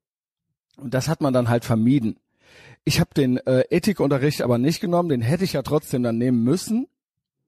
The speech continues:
äh, stattdessen, ähm,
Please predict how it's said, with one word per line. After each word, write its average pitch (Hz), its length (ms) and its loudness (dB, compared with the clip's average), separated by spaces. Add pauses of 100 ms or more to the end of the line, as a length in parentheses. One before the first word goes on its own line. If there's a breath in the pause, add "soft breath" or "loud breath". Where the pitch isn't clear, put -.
(800)
äh, 147 180 2
stattdessen, 175 720 -2 (680 loud breath)
ähm, 151 680 2